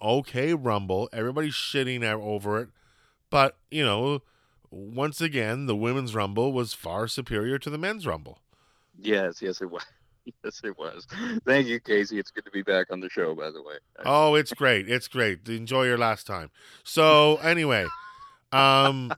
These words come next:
Speaker 1: <laughs> I think what made the girls' match better was, uh, okay, like, when I'm going through the names and looking at the names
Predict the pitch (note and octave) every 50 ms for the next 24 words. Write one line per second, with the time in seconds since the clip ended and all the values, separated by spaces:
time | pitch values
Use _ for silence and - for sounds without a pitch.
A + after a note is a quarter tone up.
0 | _ _ _ - F#3 _ _ _ - - - _ _ _ _ _ _ _ _ _
1 | _ _ _ _ - - - C#3+ D#3+ D#3+ - F#3 F#3+ F3 F3 F3 E3 D#3 D#3+ D#3+
2 | D#3+ D3 D3+ C#3 C3+ C#3+ C#3+ C#3+ C#3+ C3+ B2+ A#2+ C3+ C3+ B2+ A#2+ - - - E3
3 | F3+ F3 D3 A#2+ A#2 A#2 A2+ _ _ _ _ _ _ _ _ _ _ - - -
4 | B2 B2 B2 B2 B2 A#2+ A#2+ A2+ A2 - - B2+ A#2+ A#2+ B2 B2 B2+ - C#3+ C3
5 | B2+ B2 C3 D3 D#3 D3 - - E3+ F3 F#3+ G#3+ B3 B3 A3 G#3+ G3 E3+ C#3+ -
6 | - D3+ D#3 D#3+ D#3 D3 C3+ C3 C3 A#2+ B2 B2 A#2 A#2+ B2+ C3 C3 B2+ A#2 A2
7 | G#2+ G2+ A#2 A#2+ A#2+ A#2+ A#2+ A2 - C3 B2 A2+ A#2 A2 G#2+ A2 A2+ A#2 A2+ G#2+
8 | G#2+ - -